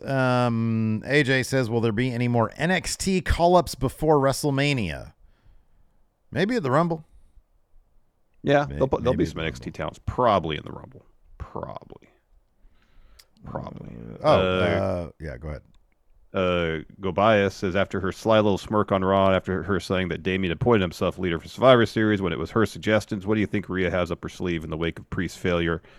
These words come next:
Speaker 2: in the War Games match?"
Speaker 1: I have no idea. I don't know.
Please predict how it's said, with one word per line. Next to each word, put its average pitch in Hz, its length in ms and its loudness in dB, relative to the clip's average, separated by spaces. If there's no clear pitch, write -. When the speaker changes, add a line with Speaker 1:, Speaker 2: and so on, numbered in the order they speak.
Speaker 2:
in 113 360 2
the 110 80 0
War 107 260 8
Games 101 380 0
match?" - 520 -4
Speaker 1:
I - 80 -14
have 85 160 -10
no 78 240 -8
idea. 73 560 -10
I 87 100 -6
don't 80 340 -8
know. 73 400 -10